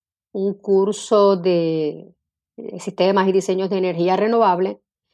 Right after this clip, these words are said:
con un grupo de mujeres. Y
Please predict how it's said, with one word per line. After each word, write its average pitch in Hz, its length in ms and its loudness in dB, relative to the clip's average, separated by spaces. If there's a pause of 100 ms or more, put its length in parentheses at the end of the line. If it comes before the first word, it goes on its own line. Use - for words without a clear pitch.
(100)
con 220 160 2
un 233 80 4
grupo 285 240 4
de 277 80 6
mujeres. 196 720 -2 (1800)
Y 214 640 -4